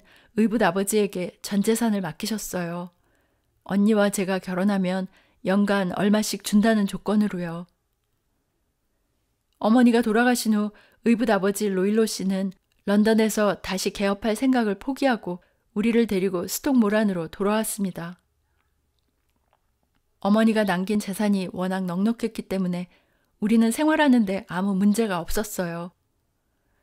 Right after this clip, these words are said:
그런데 의붓 아버지가 무섭게 달라지기 시작했습니다.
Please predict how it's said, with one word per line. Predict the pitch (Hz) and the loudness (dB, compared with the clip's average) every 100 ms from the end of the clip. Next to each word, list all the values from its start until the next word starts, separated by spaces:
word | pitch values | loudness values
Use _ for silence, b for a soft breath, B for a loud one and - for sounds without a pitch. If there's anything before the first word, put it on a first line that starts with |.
| _ _ _ _ _ _ _ _ | _ _ _ _ _ _ _ _
그런데 | - 208 208 | -8 -4 0
의붓 | 196 208 240 | 0 0 0
아버지가 | 202 208 226 214 196 202 190 | 0 -2 -2 -2 -2 -2 -4
무섭게 | 202 247 208 | -6 -4 -4
달라지기 | 208 180 214 208 202 | -4 -2 -2 -2 -6
시작했습니다. | 190 233 240 247 - 233 185 180 175 | -4 -4 -4 -4 -2 -4 -4 -10 -10